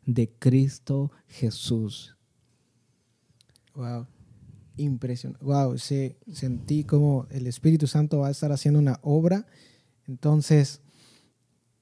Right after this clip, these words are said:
Speaker 2: oh, wow, <laughs> me quedé
Speaker 1: Sí.
Speaker 2: sin palabras. No, es impresionante. Pues, Emanuel, muchas gracias por haber estado en este podcast y creo que va a haber más podcasts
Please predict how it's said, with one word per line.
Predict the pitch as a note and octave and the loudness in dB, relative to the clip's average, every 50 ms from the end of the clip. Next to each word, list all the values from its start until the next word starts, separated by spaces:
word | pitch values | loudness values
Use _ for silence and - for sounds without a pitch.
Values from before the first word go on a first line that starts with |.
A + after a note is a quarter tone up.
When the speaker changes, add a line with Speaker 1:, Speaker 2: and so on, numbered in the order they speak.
| _ _ _ _ | _ _ _ _
Speaker 2:
oh, | - C#3+ C#3 C#3+ | -4 -2 -2 -2
wow, | C#3 D3 D3 D3 C#3+ - - - - | 0 0 0 0 -2 -4 -6 -4 -4
<laughs> | - - - - | -2 -2 -4 -4
me | - E3+ F3 | -2 -2 0
quedé | C#3+ F#3 F3+ F#3 E3+ | 2 2 4 4 6
Speaker 1:
Sí. | D#3+ G3 | 6 6
Speaker 2:
sin | F#3 | 6
palabras. | E3 E3+ E3 E3+ F3 F3 E3 D#3+ D#3+ D#3+ - - | 6 6 6 6 6 6 4 4 2 0 -4 -10
No, | D#3 D3+ D3+ D3+ D3 C#3+ C#3+ | -10 -8 -8 -6 -6 -6 -6
es | C#3+ C#3+ C#3+ C#3+ | -6 -6 -4 -2
impresionante. | D#3 D3+ C#3 B2+ C#3+ C3+ C3 B2+ C3 C3 C3 C3 C3 B2+ D#3+ F3 - - - _ _ _ _ _ _ _ _ _ _ _ - - | -2 0 0 0 -2 -4 -4 -4 -4 -4 -2 -4 -4 -4 -6 -6 -6 -10 -20 _ _ _ _ _ _ _ _ _ _ _ -6 4
Pues, | - D3+ D3 C#3+ C#3 - - - _ _ _ | 6 8 8 8 6 4 -2 -10 _ _ _
Emanuel, | - C3+ C3 B2+ C3 C#3 C#3+ D#3 E3+ F3 - - | -2 0 0 2 2 4 4 4 4 2 -2 -4
muchas | - D#3+ D#3 D3+ D3 - D3+ | 0 2 2 2 2 0 -2
gracias | C#3+ C#3+ C#3+ C#3+ C#3 C#3+ | 0 0 -2 -2 -2 -4
por | C#3 C3+ C3 | -6 -6 -4
haber | B2+ B2+ B2+ | -4 -4 -4
estado | C3 C3 - C3+ C3+ C3+ C3+ C3 C3 D3 - | -6 -8 -6 -4 -4 -2 -4 -4 -6 -8 -8
en | C3+ C3 | -6 -6
este | B2+ A#2+ - C#3 B2+ | -6 -6 -8 -10 -8
podcast | - B2+ C3 C3 - - D#3 D#3+ D#3+ - - - - | -4 -4 -4 -4 -4 -4 -4 -4 -6 -8 -12 -18 -16
y | - A#2 A#2 A#2+ A#2 A#2 - - _ _ _ _ _ _ _ | -12 -10 -8 -8 -8 -8 -10 -14 _ _ _ _ _ _ _
creo | - - C3 C#3 C3+ | -8 -4 -4 -4 -2
que | - D3+ C3+ B2+ - - _ _ _ - | 0 -2 -2 -2 -4 -8 _ _ _ -6
va | A#2+ | -4
a | A#2 | -2
haber | C3 C#3 C3+ | -2 -2 -2
más | C#3 C#3 C#3 - | -2 -4 -6 -4
podcasts | - D3+ D3 - - C3+ C3 C3 | -6 -6 -6 -6 -6 -8 -8 -10